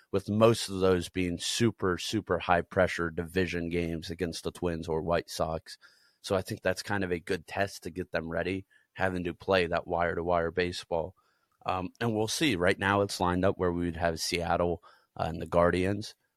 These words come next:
playing, which would be just a really awesome matchup. You know, two great young teams that I think are gonna be,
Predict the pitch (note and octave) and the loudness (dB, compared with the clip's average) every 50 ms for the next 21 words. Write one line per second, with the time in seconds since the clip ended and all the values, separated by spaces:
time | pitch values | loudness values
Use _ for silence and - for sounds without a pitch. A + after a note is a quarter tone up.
0 | _ _ - G2 F#2+ F2+ F2 F2+ F#2+ F#2+ G#2+ _ _ _ _ _ _ - - E2 | _ _ 0 2 2 4 4 2 -2 -4 -8 _ _ _ _ _ _ -4 -4 -4
1 | - - - E2 D#2+ E2 F2 E2+ E2 E2+ E2 F2 _ _ _ - - - - E2 | -4 -2 -4 -4 -4 -4 -4 -4 -4 -4 -6 -8 _ _ _ -8 -8 -8 -4 -4
2 | F2 E2+ D#2+ E2+ F#2 F2 E2+ E2+ E2+ E2 - - _ _ _ - F2+ F2+ F#2 F2+ | -6 -6 -4 -2 0 0 0 0 -2 -4 -4 -8 _ _ _ 2 4 4 4 4
3 | - - - E2 C#2+ D2+ F2+ F2 E2 - - - F2 F2 - - F2 E2+ D#2+ D#2+ | 0 0 -4 -4 -2 0 0 0 0 -2 -2 0 0 -2 -2 -4 -6 -4 -4 -6
4 | - - F#2+ D#2 - G2 F#2+ F2+ F2 - F2 F2 E2+ F2+ E2+ - - E2+ F2 E2+ | -4 -4 -6 -4 0 2 2 2 2 0 -4 -6 -6 -6 -10 -8 -10 -8 -6 -6
5 | F2+ F#2 - - F2 F2 E2+ - - F2+ E2 - - E2+ F2 E2+ E2+ E2+ F2 F2 | -6 -8 -6 -4 -4 -4 -4 -4 -6 -8 -6 -4 -2 -2 -2 -2 -4 -6 -6 -6
6 | E2 E2+ E2+ F2 E2+ - | -6 -6 -6 -6 -6 -8